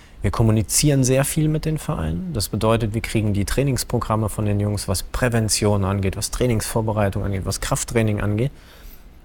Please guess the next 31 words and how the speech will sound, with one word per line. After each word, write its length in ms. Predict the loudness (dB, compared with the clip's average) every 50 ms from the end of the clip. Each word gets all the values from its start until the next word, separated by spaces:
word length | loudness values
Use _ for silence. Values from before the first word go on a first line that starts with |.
| -8
Und 180 | -4 -2 0 0
wie 40 | 0
ich 100 | -2 0
gesagt 300 | 0 2 2 2 2 2
habe, 120 | 0 2
wir 80 | 2 0
machen 260 | 0 0 2 2 2
dann 160 | 2 2 4
meistens 380 | 4 2 2 2 2 0 0 2
nichts 260 | 0 -2 -2 -2 0
Neues 480 | 2 2 4 4 4 4 2 2 2 0
mit 160 | -2 0 0
ihnen, 160 | 0 0 2
sondern 300 | 2 0 2 2 2 2
wir 100 | 0 0
führen 380 | 0 -2 0 2 2 4 4 4
die 180 | 2 2 0
Idee 260 | 2 2 4 4 4
des 160 | 4 2 0 0
Vereins 560 | -2 -2 0 0 0 0 0 -2 -2 -4 -4 -2
parallel 580 | 0 0 2 2 2 2 4 4 2 2 2
etwas 380 | 0 -2 -2 -2 -2 -2 0 0
weiter, 380 | 0 0 0 -2 -4 -6 -6 -6 -12 -20 -20 -20 -20 -20 -20 -20 -20 -20 -20 -20 -20 -20 -20 -20 -8 0
geben 280 | 2 4 4 6 6
ihnen 180 | 6 6 4 4
aber 220 | 4 4 4 4
auch 200 | 4 2 0 -2
zum 160 | -2 -2 0 2
Beispiel, 360 | 2 0 0 -2 0 0 2
wenn 180 | 2 2 2
sie 300 | 2 2 2 2 2 0